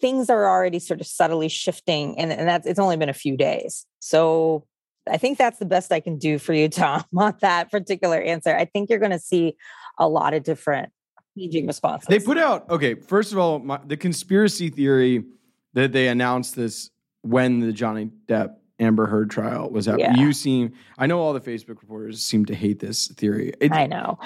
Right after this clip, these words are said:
Speaker 2: you
Speaker 1: It's
Speaker 2: think there was too much teed up for that to be po-, I mean, it's felt like they were burying it. It's one of the biggest social media news stories. Like, this is
Speaker 1: Yeah.
Speaker 2: all over my TikTok feed. I assume all over Facebook.
Speaker 1: Mm-hmm.
Speaker 2: And you're telling me they don't know that this is gonna be a big news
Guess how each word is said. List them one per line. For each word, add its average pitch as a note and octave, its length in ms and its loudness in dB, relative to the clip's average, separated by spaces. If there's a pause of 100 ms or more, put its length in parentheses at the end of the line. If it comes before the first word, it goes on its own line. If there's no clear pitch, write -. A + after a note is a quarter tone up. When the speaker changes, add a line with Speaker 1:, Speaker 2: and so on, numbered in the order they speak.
Speaker 2:
you D#3 140 6
Speaker 1:
It's F#3+ 80 6
Speaker 2:
think A3 120 0
there G#3 120 2
was E3+ 120 -2
too D#3+ 160 -4
much D#3 280 -2
teed C3 220 -2
up C3 200 2
for C3 140 -6
that B2+ 180 2
to B2 40 -12
be B2 100 -4
po-, - 220 -8
I D3 40 2
mean, D#3+ 220 4 (260)
it's - 160 -6
felt C4+ 240 2
like F#3 140 -4
they E3 80 -6
were D#3 100 -4
burying F3 300 -8
it. B2 80 -10
It's A#2 120 -12
one F3 120 2
of E3 60 4
the C#3 60 2
biggest D#3 720 0 (220)
social E3 460 2
media C#3+ 380 2
news C3 340 2
stories. A2 420 -6
Like, A#2 120 -6
this E3+ 200 0
is C#3+ 240 -4 (180)
Speaker 1:
Yeah. C#3+ 240 0
Speaker 2:
all F3+ 100 2
over E3+ 160 -4
my D3 160 -2
TikTok A#2 480 -6
feed. A2+ 240 0
I A2+ 60 4
assume D#3 420 2
all B2+ 140 4
over A#2 200 -2
Facebook. A2+ 640 -8
Speaker 1:
Mm-hmm. F3+ 200 2 (100)
Speaker 2:
And C3+ 80 4
you're D#3 120 4
telling F3 300 0
me D3 100 2
they B2+ 120 2
don't C#3 220 0
know C3 240 2
that C#3 180 0
this A#2+ 200 -6
is A#2+ 80 -12
gonna A#2+ 240 2
be A#2+ 300 2
a G#2+ 120 -2
big A2+ 260 2
news A#2+ 440 2